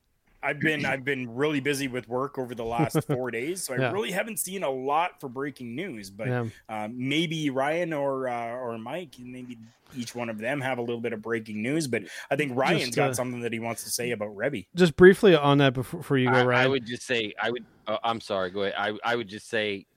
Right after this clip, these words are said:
Speaker 3: eh, have you guys ever heard that Buck Cherry song, Crazy Bitch?
Speaker 1: <laughs> Yes.
Speaker 3: I'm pretty sure that's Matt Hardy's wife.
Speaker 2: <laughs> Stole,
Speaker 3: She,
Speaker 2: stole
Speaker 3: she's
Speaker 2: my
Speaker 3: just
Speaker 2: line.
Speaker 3: constantly
Speaker 2: Stole my
Speaker 3: stirring
Speaker 2: line.
Speaker 3: up crap all the time. And it's like,
Speaker 2: <sighs>
Speaker 3: you need to just be quiet.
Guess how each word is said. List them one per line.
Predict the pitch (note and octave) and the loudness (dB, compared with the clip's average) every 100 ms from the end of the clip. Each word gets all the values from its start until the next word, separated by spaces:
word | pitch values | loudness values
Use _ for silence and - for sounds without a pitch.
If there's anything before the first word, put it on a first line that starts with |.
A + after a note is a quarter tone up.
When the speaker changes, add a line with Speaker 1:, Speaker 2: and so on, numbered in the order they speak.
| _ | _
Speaker 3:
eh, | G2 - | -14 -12
have | A#2 | -12
you | A#2+ | -6
guys | C3+ B2+ | -4 -4
ever | B2 A2+ | -6 -6
heard | A#2 G2+ | -6 -4
that | G#2 - E2+ | -6 -8 -8
Buck | G#2+ - | -8 -8
Cherry | - G#2+ G#2 | -8 -6 -6
song, | G2 G#2+ G2 G2 | -6 -8 -8 -8
Crazy | - G#2 G#2 F#2 G2 | -8 -6 -6 -8 -10
Bitch? | G2+ G2 - - C3 - | -8 -8 -12 -14 -10 -4
Speaker 1:
<laughs> | E3+ G3 - | -2 -2 -4
Yes. | F3 D3+ C3 A#2+ | -8 -4 -2 -2
Speaker 3:
I'm | A2+ | -2
pretty | A2 A2 | -6 -8
sure | G2+ G#2+ G#2 | -8 -8 -8
that's | F#2+ - | -8 -8
Matt | G#2+ G2 | -8 -4
Hardy's | G#2 G2 F2+ | -4 -4 -8
wife. | G2+ G2+ F#2 - | -4 -4 -4 -8
Speaker 2:
<laughs> | - | -14
Stole, | - F3+ D#3 | -4 0 2
Speaker 3:
She, | E3 - - | 0 -6 -14
Speaker 2:
stole | - - D#3+ | -10 4 6
Speaker 3:
she's | E3 | 8
Speaker 2:
my | D#3 | 8
Speaker 3:
just | D3 | 6
Speaker 2:
line. | C#3 B2+ | 2 2
Speaker 3:
constantly | A#2+ B2+ - C3 A2 A2 | 0 -4 -8 -8 -6 -6
Speaker 2:
Stole | G#2 C3+ C3+ | -4 0 2
my | C3+ B2+ | 4 2
Speaker 3:
stirring | A#2 A#2 | 2 2
Speaker 2:
line. | G#2+ | 2
Speaker 3:
up | - - | 0 -8
crap | - A2+ G#2+ G2 - - - - - _ _ | -6 -2 -2 -2 -8 -20 -20 -20 -20 _ _
all | A2+ A#2 | -2 -2
the | A2 | -2
time. | - A#2+ G#2+ G2+ G#2+ | -6 -4 -4 -4 -8
And | A#2 | -10
it's | A2+ C3 | -6 -2
like, | A#2 - - | -2 -4 -10
Speaker 2:
<sighs> | C#3 | -8
Speaker 3:
you | A#2+ | -6
need | C3+ B2 | -6 -6
to | A2+ | -8
just | G#2 - | -12 -14
be | G2 | -16
quiet. | - F#2+ E2 D2 | -10 -10 -10 -14